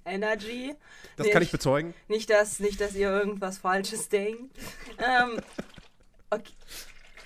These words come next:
Speaker 1: Ja, okay, das könnte wirklich schon so klingen, wenn man halt wirk-, also wenn man die Augen, okay, egal. Also, jedenfalls,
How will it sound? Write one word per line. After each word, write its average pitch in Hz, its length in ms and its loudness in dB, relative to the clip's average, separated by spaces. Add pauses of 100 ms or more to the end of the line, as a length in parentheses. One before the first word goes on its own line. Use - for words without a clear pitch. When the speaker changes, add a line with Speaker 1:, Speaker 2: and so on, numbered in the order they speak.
(800)
Speaker 1:
Ja, 233 180 10
okay, 277 220 0
das 254 120 0 (140)
könnte 233 320 -2
wirklich 220 280 -2
schon 220 160 -2
so 196 100 -2
klingen, 214 320 0
wenn 196 140 -2
man 202 240 -2
halt 190 220 -2
wirk-, 202 240 -6
also 185 240 -6
wenn 190 80 -2
man 190 160 -2
die 190 80 -2
Augen, 196 360 0
okay, 202 380 0 (240)
egal. 220 320 8 (300)
Also, 220 280 8
jedenfalls, 240 920 2